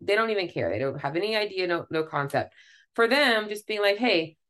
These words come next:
let's switch to a more whole food based diet," is likely gonna control calories a little bit without controlling calories. It's also gonna get them building a foundation of good food quality to add on to. Now, vice versa, if a person doesn't have a lot of resources with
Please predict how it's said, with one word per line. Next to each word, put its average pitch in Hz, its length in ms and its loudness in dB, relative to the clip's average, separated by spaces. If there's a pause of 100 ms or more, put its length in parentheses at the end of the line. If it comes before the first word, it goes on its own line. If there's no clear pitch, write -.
(200)
let's 247 280 0
switch 294 200 -4
to 330 80 2
a 254 100 2
more 214 200 2
whole 202 320 2
food 190 180 -8
based 160 260 -2
diet," 156 380 2
is 165 220 -4
likely 175 280 0
gonna 170 200 -2
control 160 400 -2
calories 160 500 0
a 202 60 -2
little 214 240 0
bit 220 160 0
without 156 260 0
controlling 147 460 -6
calories. 95 520 -6 (320)
It's 185 200 0
also 202 260 2
gonna 180 180 0
get 170 280 0
them 160 300 0
building 180 340 0
a 156 80 -2
foundation 156 640 -4
of 143 120 -6
good 147 220 -2
food 147 220 -8
quality 185 640 0 (300)
to - 200 -14
add 156 160 2
on 156 240 2
to. - 240 -10 (200)
Now, 151 200 0
vice 151 240 -2
versa, 175 480 2 (560)
if 190 100 -2
a 196 60 -2
person 214 400 -2
doesn't 190 300 0
have 175 180 2
a 170 40 2
lot 156 220 4
of 151 80 -6
resources 156 880 0
with 156 260 4